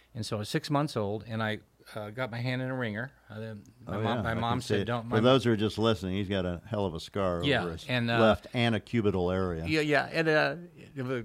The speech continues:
Speaker 1: excellent.
Speaker 2: <laughs>
Speaker 1: And so, uh, he, uh, what's that cubicle area?
Speaker 2: Antecubital area.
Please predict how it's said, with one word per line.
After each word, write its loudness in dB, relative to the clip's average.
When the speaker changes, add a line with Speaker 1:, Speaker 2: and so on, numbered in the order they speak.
Speaker 1:
excellent. -6
Speaker 2:
<laughs> -10
Speaker 1:
And 8
so, 6
uh, 6
he, 2
uh, 6
what's -6
that -12
cubicle -4
area? -8
Speaker 2:
Antecubital 2
area. 6